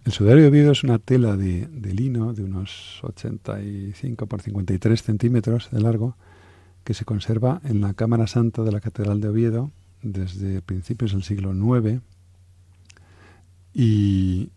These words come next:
y que la tradición ha dicho siempre que fue el, co-, como así reza en el arca que la, que la conservaba, hasta, Sudarium Domini, el sudario de, de, de, de Nuestro Señor, que la tradición decía que había sido puesto sobre,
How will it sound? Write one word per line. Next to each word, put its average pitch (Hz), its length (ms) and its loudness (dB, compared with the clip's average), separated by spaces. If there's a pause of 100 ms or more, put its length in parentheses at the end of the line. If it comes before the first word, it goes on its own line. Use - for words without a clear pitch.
(120)
y 104 120 -2
que - 100 -2
la 104 120 2
tradición 110 340 0
ha - 20 2
dicho 117 280 -2
siempre 113 340 -2
que 101 80 -10
fue 113 160 0
el, 113 140 0
co-, - 200 -10
como 95 220 -4
así 101 260 -2
reza 110 380 -4
en 95 100 -2
el 95 140 0
arca 104 340 -2
que - 140 -6
la, 98 180 -4 (100)
que 104 160 -8
la 95 240 -6 (220)
conservaba, 113 720 0 (160)
hasta, - 320 -14 (600)
Sudarium 113 560 2
Domini, 110 340 0
el 90 100 -4
sudario 104 400 2
de, 104 160 2
de, 101 480 -2
de, 101 440 -6
de 104 180 -6
Nuestro 104 280 -4
Señor, 110 320 -2 (960)
que 98 400 2
la 95 140 0
tradición 110 320 -2
decía 117 340 0
que 110 100 -4
había 101 200 0
sido 104 200 -2
puesto 107 420 -6
sobre, 101 440 -4